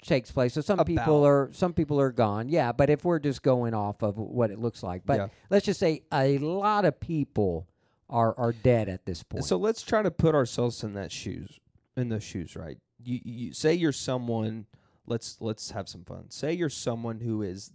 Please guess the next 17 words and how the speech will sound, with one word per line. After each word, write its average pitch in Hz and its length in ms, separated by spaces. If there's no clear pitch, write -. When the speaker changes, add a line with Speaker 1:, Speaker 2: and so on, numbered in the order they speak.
Speaker 2:
there. - 320
Speaker 1:
Yeah. - 220
Speaker 2:
And 107 480
just 123 420
experienced 117 1120
three 117 280
plagues 104 520
wipe 95 400
out 95 320
Speaker 1:
Right. 82 300
Speaker 2:
millions 127 720
of 87 140
people. - 340
You 147 220
are 131 100
someone 120 400
who 113 580